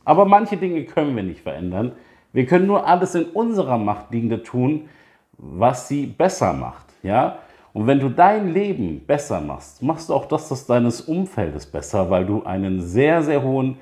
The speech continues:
positiven Ausstrahlungsfaktor hast und somit natürlich in erster Linie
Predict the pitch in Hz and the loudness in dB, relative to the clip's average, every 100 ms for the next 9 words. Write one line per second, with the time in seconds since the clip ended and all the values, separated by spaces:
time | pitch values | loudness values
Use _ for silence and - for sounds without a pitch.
0 | _ _ _ - 175 190 156 156 147 139 | _ _ _ 2 6 6 4 -6 -4 -2
1 | 82 123 131 - 113 117 113 113 107 - | 0 -2 -2 -4 -2 0 0 -2 -4 -8
2 | 85 - 120 - 113 113 104 113 - _ | -14 0 0 0 0 2 2 0 -4 _
3 | _ _ - 98 98 143 135 - 107 123 | _ _ -10 -6 2 4 4 0 -4 -2
4 | 101 101 67 76 - 98 80 101 104 123 | -4 -4 -4 -4 -4 -6 -4 -2 0 2
5 | 196 95 | 2 0